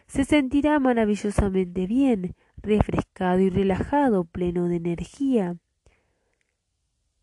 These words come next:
Uno. Dos.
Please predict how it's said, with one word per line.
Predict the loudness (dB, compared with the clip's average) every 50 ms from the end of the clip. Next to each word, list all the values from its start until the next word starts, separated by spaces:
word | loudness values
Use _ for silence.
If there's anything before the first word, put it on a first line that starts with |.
| _ _ _ _ _
Uno. | 2 4 4 4 0 -4 -6 -14 _ _ _ _ _ _ _ _ _ _ _ _ _ _ _ _ _ _ _ _ _ _ _ _ _ _ _ _ _ _ _ _ _ _ _ _ _ _ _ _ _ _ _ _ _ _ _ _ _ _
Dos. | -6 -2 4 4 6 6 4 2 -2 -12 -20 -20 -20 _